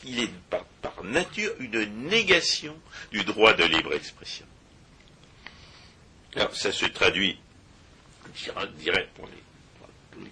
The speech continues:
techniciens de l'économie, par quelque chose qui est, qui relève de la théorie de l'illusion fiscale et que j'ai appelé la censure du monopole.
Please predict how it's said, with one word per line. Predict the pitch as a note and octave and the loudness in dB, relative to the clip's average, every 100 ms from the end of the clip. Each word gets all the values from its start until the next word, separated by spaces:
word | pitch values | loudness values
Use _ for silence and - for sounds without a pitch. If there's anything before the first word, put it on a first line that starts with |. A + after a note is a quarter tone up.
| - - | -14 -8
techniciens | - B2+ B2 A2 - B2 F#2 | -6 -6 -6 -2 -2 -2 -6
de | - | -10
l'économie, | - - - F#2 D#3+ A#3+ D#4+ - - - - - | -20 -18 -16 -14 -10 -10 -12 -20 -20 -18 -18 -8
par | - E2+ | -6 -4
quelque | G2 F2 - | -4 -4 -4
chose | - A2+ G2 - | -2 0 -2 -4
qui | - E2 | -10 -8
est, | D#2 - C#2+ - - - | -6 -8 -12 -18 -20 -14
qui | |
relève | - B2+ B2 A2 - - - | 0 6 6 6 0 -14 0
de | F#2 | 4
la | E2+ | 4
théorie | - F2 F#2+ | 4 0 0
de | D2+ D2 | -4 -10
l'illusion | D#2 D#2 D#2 D2+ D2 | -10 -10 -10 -12 -12
fiscale | D#2+ - G3 A#3+ D4+ - - - | -10 -2 4 4 2 -12 -18 -18
et | |
que | - D#2+ | -4 -4
j'ai | D#2 D#2 | -2 -4
appelé | - A2 | -2 0
la | E3+ C3+ - | 4 2 0
censure | - - B2 - - A3+ | -6 -4 -4 -4 0 0
du | E3 D#3 | 0 -6
monopole. | C#3 B2+ A#2 - E2+ | 0 4 4 2 -6